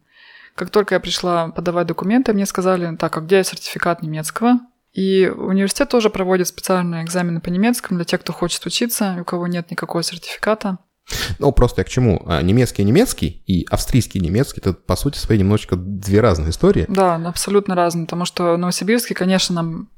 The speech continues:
Speaker 1: преподавали классический немецкий. И когда я приехала сюда, я не понимала сначала вообще ничего. Я думала,
Speaker 2: А,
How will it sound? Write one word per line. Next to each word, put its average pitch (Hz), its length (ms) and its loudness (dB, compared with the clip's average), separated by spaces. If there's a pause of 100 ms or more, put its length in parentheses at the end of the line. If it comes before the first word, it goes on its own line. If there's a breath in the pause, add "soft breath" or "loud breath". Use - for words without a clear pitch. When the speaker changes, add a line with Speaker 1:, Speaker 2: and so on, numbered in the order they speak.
Speaker 1:
преподавали 165 720 -4
классический - 540 -2
немецкий. 196 520 -2 (680 loud breath)
И - 20 -20
когда 190 240 2
я 185 40 6
приехала 185 400 2
сюда, 214 460 2 (320)
я 190 180 0
не 202 100 6
понимала 190 380 4
сначала 190 340 -2
вообще 180 260 0
ничего. 156 480 -4 (280)
Я 180 180 -4 (100)
думала, 180 460 0 (680 soft breath)
Speaker 2:
А, 92 120 4